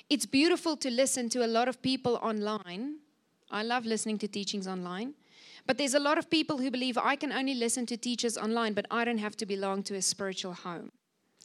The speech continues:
And I want to say to you, or to those people, that they are actually missing out on so much. They're missing out on so much growth.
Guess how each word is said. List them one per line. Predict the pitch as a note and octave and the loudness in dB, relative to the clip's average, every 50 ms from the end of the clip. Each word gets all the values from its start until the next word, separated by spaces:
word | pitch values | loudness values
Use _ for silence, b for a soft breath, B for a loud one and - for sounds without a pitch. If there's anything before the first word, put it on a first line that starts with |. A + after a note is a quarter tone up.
| B B B B B B B B | B B B B B B B B
And | - C4 - | 0 2 4
I | - C#4 D4 D4+ | 4 4 6 6
want | D4 D4 C#4+ | 6 4 4
to | C#4+ | 2
say | - - - C#4 C4+ C4+ | 0 2 4 4 4 2
to | - - C4 | 2 0 -2
you, | A3+ A3 A3 G#3+ G#3 A3 G#3+ B B B B B B B B B | 0 0 2 2 2 0 -2 B B B B B B B B B
or | - B3 A#3+ | 2 2 2
to | - B3+ | 2 4
those | G3+ B3 A#3+ C4 B3+ B3+ | 6 8 8 8 6 4
people, | - - B3 A#3+ A#3 - G#3 F#3 F3+ F#3+ A3+ C4 C4+ - _ b b b b b b b b | 2 0 0 0 0 0 0 0 2 0 0 -2 -6 -10 _ b b b b b b b b
that | F#3 A3+ A#3 A#3 A#3 A#3 A#3 - - - _ _ _ _ _ _ _ _ _ _ _ _ | 2 2 2 4 2 -2 -6 -12 -18 -20 _ _ _ _ _ _ _ _ _ _ _ _
they | - - A#3 C4 | 2 4 6 6
are | C#4 C#4 | 6 4
actually | C#4 C4+ - - C#4 D4 B3+ | 4 4 2 2 4 4 4
missing | A#3+ A#3 A3+ - A#3 G3+ | 4 4 2 2 0 0
out | G#3 A3 G3 F#3 - | 0 0 0 0 -2
on | F#3+ G3 F#3+ | -2 -2 -2
so | - - G#3 G3+ | 0 0 0 0
much. | G3 F#3+ F3+ F#3 - - - - - - _ _ _ _ _ _ B B B B B B - | 0 -2 -4 -4 -6 -8 -10 -10 -10 -14 _ _ _ _ _ _ B B B B B B 4
They're | B3+ B3 | 6 6
missing | A#3+ A#3+ C#4 D4 D4 D#4+ D4+ C4+ | 8 6 6 4 4 4 4 4
out | C#4 C4+ C4+ | 4 4 4
on | C4 C4+ B3 | 4 2 0
so | - - - C#4 C#4 | 0 -2 -2 -2 0
much | C4 C4+ C4 - - | 0 0 0 -2 -6
growth. | - G3+ G3 G#3+ G#3 G3 F#3+ - - - - - | -4 -2 0 2 2 2 0 -4 -8 -14 -18 -20